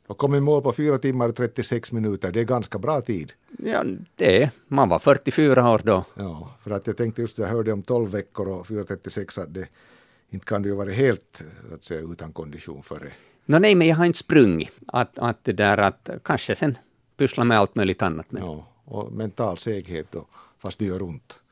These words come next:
Speaker 2: Jo, det var nog inte lätt att springa den första maratonen, men att det där
Speaker 1: <laughs> Det kan jag tro.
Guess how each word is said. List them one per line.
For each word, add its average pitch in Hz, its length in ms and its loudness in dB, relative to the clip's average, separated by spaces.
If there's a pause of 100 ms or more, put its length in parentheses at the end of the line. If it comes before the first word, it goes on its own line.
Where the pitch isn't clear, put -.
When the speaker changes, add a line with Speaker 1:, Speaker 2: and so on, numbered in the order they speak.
(800)
Speaker 2:
Jo, 175 440 6
det 131 120 6
var 156 180 6
nog 160 220 6
inte 160 180 2
lätt 151 200 2
att 120 80 2
springa 107 400 2
den 90 200 2
första 104 360 -2
maratonen, 95 720 0
men 92 200 -10
att - 180 -14
det 113 120 -4
där 113 120 -10 (260)
Speaker 1:
<laughs> - 260 -20
Det - 80 -20
kan 101 140 -8
jag 90 180 -6
tro. 76 260 -14